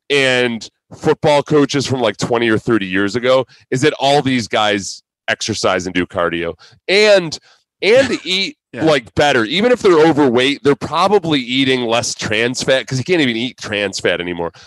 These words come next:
Speaker 1: I think there's a few things, 'cause I've learned about this, Drew, as I've, you know, wanted to be sure that my own brain doesn't degrade into, uh, just some kind of mess of tangled tau protein.
Speaker 2: Yeah.
Speaker 1: Um,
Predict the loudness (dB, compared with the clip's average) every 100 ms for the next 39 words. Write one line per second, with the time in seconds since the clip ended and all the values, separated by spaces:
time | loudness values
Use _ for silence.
0 | _ 2 2 2 2 0 -2 -2 0 -2
1 | -2 -8 -18 -4 0 2 2 2 0 0
2 | -4 0 2 2 2 0 -2 -2 0 0
3 | -2 -4 -4 0 0 0 0 0 -2 -2
4 | -2 0 -2 -4 -8 -12 _ -6 -4 0
5 | 0 0 -2 0 -2 -2 _ _ _ -12
6 | -6 -6 -6 -8 -8 -8 -8 _ -6 -4
7 | -4 -4 -4 -4 -4 -14 _ -6 -6 _
8 | _ -8 -4 -2 -4 -4 -2 -2 0 -2
9 | -2 -4 -12 -14 -20 -14 -6 0 2 0
10 | -4